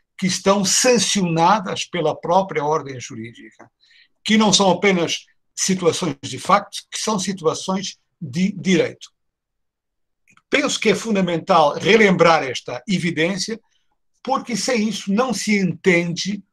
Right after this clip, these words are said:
por que razão é que a, a, a igualdade civil é um aspecto fundamental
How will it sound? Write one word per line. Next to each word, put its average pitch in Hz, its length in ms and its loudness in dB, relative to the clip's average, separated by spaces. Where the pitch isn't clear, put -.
por - 220 0
que 185 100 -8
razão 160 640 -4
é 196 160 2
que 185 480 -6
a, 143 440 -2
a, 120 460 -10
a 202 120 6
igualdade 185 580 4
civil 139 540 -2
é 190 280 -2
um 190 140 2
aspecto - 380 -4
fundamental 151 1000 -2